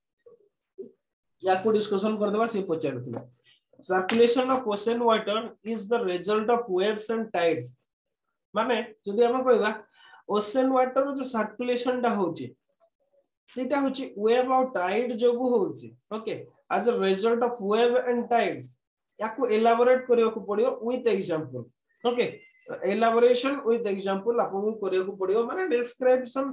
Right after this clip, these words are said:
ମାନେ ଆପଣଙ୍କୁ ପିକ୍ଚର ଦେବେ, ଡାଇଗ୍ରାମ ଦେବେ, ଏକ୍ସପ୍ଲେନ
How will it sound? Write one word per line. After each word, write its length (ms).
ମାନେ 160
ଆପଣଙ୍କୁ 340
ପିକ୍ଚର 420
ଦେବେ, 200
ଡାଇଗ୍ରାମ 520
ଦେବେ, 180
ଏକ୍ସପ୍ଲେନ 440